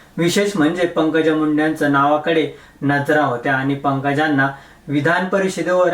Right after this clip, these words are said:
आमदारकीची संधी देऊन राजकीय वनवास संपवला आहे. नुसत्याच झालेल्या लोकसभा निवडणुकीत बीडमध्ये प्रतिम मुंडेंचं तिकीट कापून पंकजा मुंडे यांना मैदानात उतरलं होतं, पण पंकजा यांचं लोकसभेत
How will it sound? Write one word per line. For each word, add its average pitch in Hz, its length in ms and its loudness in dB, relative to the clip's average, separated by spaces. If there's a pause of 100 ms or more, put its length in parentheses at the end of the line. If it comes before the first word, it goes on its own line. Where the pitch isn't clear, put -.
आमदारकीची 156 640 -2
संधी 156 320 -2
देऊन 156 360 2 (340)
राजकीय 143 600 0
वनवास 151 580 0
संपवला 127 460 -4
आहे. - 160 -4 (560)
नुसत्याच 147 520 -2
झालेल्या 135 400 -2
लोकसभा 170 500 2
निवडणुकीत 170 600 -2 (360)
बीडमध्ये 214 540 2
प्रतिम 202 600 -2 (440)
मुंडेंचं 175 520 -4 (140)
तिकीट 180 380 -4
कापून 160 380 0
पंकजा 160 460 0
मुंडे 160 260 0
यांना 156 300 2
मैदानात 151 640 0
उतरलं 156 380 0
होतं, 135 320 -4 (340)
पण 165 260 2
पंकजा 143 680 0
यांचं 147 400 -2
लोकसभेत 180 680 0